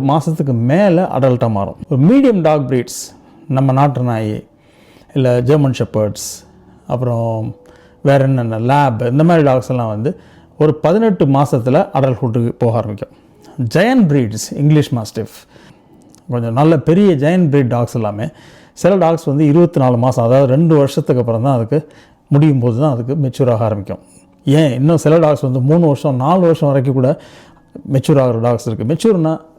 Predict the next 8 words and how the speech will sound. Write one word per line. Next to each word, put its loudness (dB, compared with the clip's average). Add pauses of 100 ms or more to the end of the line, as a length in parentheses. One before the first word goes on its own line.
(120)
செக்ஷுவல் 0
மெச்சூரிட்டி -2
கிடையாது, -2 (540)
mentally 2
அதோட 2 (120)
பப்பி 0 (100)
பிஹேவியர்லேருந்து 2
கம்ப்ளீட்டா 0